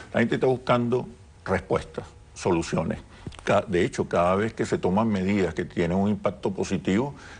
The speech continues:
la valoración de la gestión del presidente Maduro se incrementa. Entonces, en, en principio,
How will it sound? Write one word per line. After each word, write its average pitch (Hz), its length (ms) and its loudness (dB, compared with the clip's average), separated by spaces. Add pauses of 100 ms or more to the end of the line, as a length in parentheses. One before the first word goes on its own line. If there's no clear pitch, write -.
la - 120 4
valoración 90 1000 2
de 87 80 4
la 85 120 0
gestión 80 600 -2 (340)
del 90 180 2
presidente 87 480 0
Maduro 80 420 2
se 92 120 -4
incrementa. - 600 -2 (760)
Entonces, 135 320 2
en, 120 140 2
en 117 140 2
principio, 143 640 0